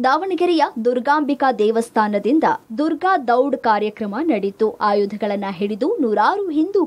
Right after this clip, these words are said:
ಕಾರ್ಯಕರ್ತರು ಮೆರವಣಿಗೆಯಲ್ಲಿ ಹೆಜ್ಜೆ ಹಾಕಿದ್ರು. ಸಾರ್ವಜನಿಕ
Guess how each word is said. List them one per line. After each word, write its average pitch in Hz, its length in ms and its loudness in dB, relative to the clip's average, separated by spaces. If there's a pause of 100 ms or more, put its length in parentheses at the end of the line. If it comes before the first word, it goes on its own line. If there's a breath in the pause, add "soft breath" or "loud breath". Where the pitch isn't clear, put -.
ಕಾರ್ಯಕರ್ತರು 214 720 -2 (440 loud breath)
ಮೆರವಣಿಗೆಯಲ್ಲಿ 311 760 0 (100)
ಹೆಜ್ಜೆ 269 400 0
ಹಾಕಿದ್ರು. 202 460 -2 (380 loud breath)
ಸಾರ್ವಜನಿಕ 330 580 0